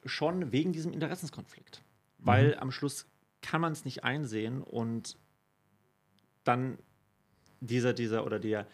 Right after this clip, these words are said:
Speaker 1: dem, die, die Argumentation dahinter ist dann auch für das Honorar. Also,
Speaker 2: Mhm.
Speaker 1: dass klar aufsehbar ist, hey,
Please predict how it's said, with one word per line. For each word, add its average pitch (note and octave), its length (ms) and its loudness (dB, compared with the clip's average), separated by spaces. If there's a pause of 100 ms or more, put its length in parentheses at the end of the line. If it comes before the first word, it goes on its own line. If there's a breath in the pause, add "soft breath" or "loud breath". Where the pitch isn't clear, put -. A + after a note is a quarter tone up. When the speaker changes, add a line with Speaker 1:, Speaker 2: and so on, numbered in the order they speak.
(180 loud breath)
Speaker 1:
dem, A2 300 -2 (540)
die, A2 540 2
die - 100 -8
Argumentation G#2+ 680 -2
dahinter A#2+ 320 -2
ist - 180 -10
dann G#2+ 140 -6
auch G#2+ 180 -8
für - 340 0
das B2 220 -4
Honorar. G2+ 600 -4
Also, G#2+ 320 6
Speaker 2:
Mhm. A2 180 6 (160)
Speaker 1:
dass - 260 -6
klar B2 320 2
aufsehbar A#2+ 520 -2
ist, - 240 -6 (160 soft breath)
hey, - 280 -2